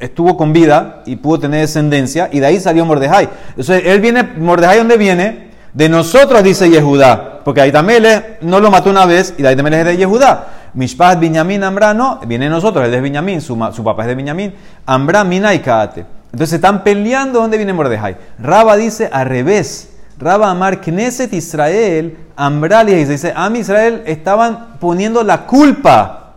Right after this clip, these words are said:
de dónde viene Mordejai. Culpa. Reú, Mea Sali Yehudi, Uma Shilem Li Yemini. Miren lo que hizo un, uno de Yehudá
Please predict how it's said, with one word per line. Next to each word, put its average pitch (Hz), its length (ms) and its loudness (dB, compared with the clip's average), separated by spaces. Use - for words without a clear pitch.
de 143 140 0
dónde 170 240 4
viene 165 160 4
Mordejai. 117 520 -2
Culpa. 185 520 -2
Reú, 214 800 2
Mea 214 340 -2
Sali 214 440 -2
Yehudi, 160 720 -4
Uma 180 400 -4
Shilem 202 580 -6
Li 196 400 -6
Yemini. 131 340 -4
Miren 175 280 -6
lo 190 120 -2
que 156 120 -2
hizo 175 320 -6
un, 165 340 -6
uno 165 240 -4
de 147 80 -2
Yehudá 127 720 -4